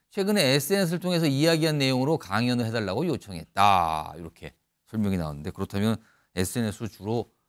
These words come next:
한동훈 전 위원장 비판을 많이 했는데 그 얘기를 한 건지 모르겠는데 지금 어떤 얘기를 했는지가 들어와 있어요. 지금 하나씩 하나씩 소개해 드릴게요. 보겠습니다. 내용 먼저 보겠습니다. 우선 홍준표,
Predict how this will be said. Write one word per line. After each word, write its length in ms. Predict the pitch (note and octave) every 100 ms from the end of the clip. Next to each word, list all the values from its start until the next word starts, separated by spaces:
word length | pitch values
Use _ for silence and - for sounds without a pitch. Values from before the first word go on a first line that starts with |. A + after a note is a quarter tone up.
| _
한동훈 340 | D3 C#3 A#2+
전 160 | G#2 F#2
위원장 400 | F2 E2+ D#2+ D#2
비판을 340 | F#2 - E2+
많이 200 | F2 F2
했는데 220 | E2+ E2
그 180 | F#2+ -
얘기를 260 | G2 G2 F2+
한 80 | F#2
건지 140 | F#2+
모르겠는데 380 | F2 E2 E2 G#2
지금 280 | A2 A#2+ - - _ _
어떤 420 | A#2+ F#3 C4 B3
얘기를 280 | G#3+ G3+ G#3
했는지가 360 | G3 G3+ E3+ E3
들어와 320 | D3 F#3+ F#3
있어요. 260 | B2+ C#3+ B2+
지금 260 | A2+ A2 A2
하나씩 280 | F3+ - D#3+
하나씩 220 | D3+ -
소개해 240 | F3+ E3
드릴게요. 580 | A2 E2+ D#2+ C#2+ C2+ D#3+ - _ _ _ _ _ _ _ _ _
보겠습니다. 600 | C3 C3 - D#2 C#2 C2+ _ _ _ _ _ _ _ _ _ _ _ _ _ _
내용 280 | A#2 E3 D#3+
먼저 220 | D3 C#3+
보겠습니다. 640 | B2+ B2 A2+ G2 F2 C3
우선 380 | C3+ B2+ G3+ - - _ _ _
홍준표, 420 | B3 C4 C4 -